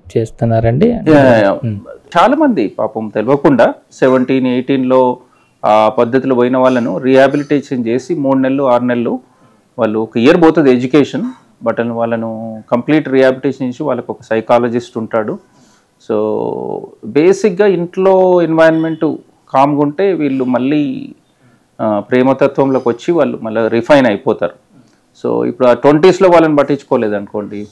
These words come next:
Speaker 2: థర్టీస్, ఫార్టీస్ పోయిన వాళ్ళు కూడా, నాకు patients ఉన్నారు, వాళ్ళు థర్టీస్, ఫార్టీస్లో they had a bad habit,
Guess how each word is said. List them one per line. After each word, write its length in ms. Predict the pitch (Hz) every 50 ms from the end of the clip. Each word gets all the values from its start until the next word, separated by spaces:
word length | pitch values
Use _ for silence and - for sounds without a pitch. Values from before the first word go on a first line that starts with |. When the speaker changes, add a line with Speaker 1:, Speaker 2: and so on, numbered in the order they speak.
| _ -
Speaker 2:
థర్టీస్, 320 | 135 139 - - 190 - -
ఫార్టీస్ 540 | - 147 147 190 190 - 214 185 151 - -
పోయిన 180 | 156 151 151 151
వాళ్ళు 240 | 143 139 131 120 117
కూడా, 200 | 117 107 - - 117
నాకు 180 | 117 113 -
patients 380 | - 143 147 135 170 156 135 151
ఉన్నారు, 220 | 139 139 131 117
వాళ్ళు 180 | 110 107 - - _ _ _ _ _ _ - - _ _ _ -
థర్టీస్, 320 | 143 139 - 170 160 -
ఫార్టీస్లో 500 | - 160 151 147 - 170 160 - 170 165
they 120 | 147 143 139
had 160 | 131 127 127
a 20 |
bad 220 | 123 123 131 139 135
habit, 340 | 131 127 123 127 117 -